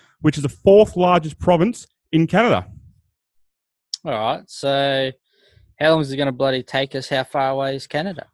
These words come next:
Speaker 2: Uh,
Speaker 1: Well,
Speaker 2: Calgary?
Speaker 1: well, mate, it's, uh, it's around about fourteen thousand kilometres from Melbourne. It would take, uh, was it just under eighteen hours to fly direct.
Speaker 2: All right, nice. So we're, we're headed to the home of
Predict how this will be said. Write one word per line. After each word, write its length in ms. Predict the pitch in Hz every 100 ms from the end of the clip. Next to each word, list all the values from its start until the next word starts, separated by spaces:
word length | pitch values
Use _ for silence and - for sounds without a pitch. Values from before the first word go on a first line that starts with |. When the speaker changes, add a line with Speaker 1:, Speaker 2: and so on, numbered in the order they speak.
| _ _
Speaker 2:
Uh, 40 | 131
Speaker 1:
Well, 240 | 135 131 -
Speaker 2:
Calgary? 460 | 147 185 143 - _ _ _ _
Speaker 1:
well, 220 | 107 143
mate, 240 | 156 156 -
it's, 180 | - 175
uh, 240 | 160 156 139 - - - _
it's 80 |
around 260 | 165 196 214
about 260 | 180 151 123
fourteen 520 | - 185 180 180 165
thousand 340 | 170 156 151
kilometres 460 | - 151 151 143 -
from 320 | - 147 135
Melbourne. 360 | 131 135 214 240 _ _ _ _ _ -
It 60 |
would 160 | 123 123
take, 360 | 160 156 143 151
uh, 360 | 135 135 135 135
was 80 | 123
it 100 | 113 _ _ _ _ -
just 240 | 220 -
under 160 | 196 170
eighteen 300 | 165 165 147
hours 240 | 151 147
to 80 | 127
fly 240 | - 147
direct. 480 | 131 131 120 - - _ _ - - - _ _ _ 240
Speaker 2:
All 120 | 147
right, 220 | 117 156
nice. 380 | 180 208 113 101
So 240 | - 135
we're, 280 | 156 156 165 -
we're 160 | 160
headed 320 | 139 214 151
to 100 | -
the 140 | 139 127
home 340 | 147 147 139
of 260 | 131 120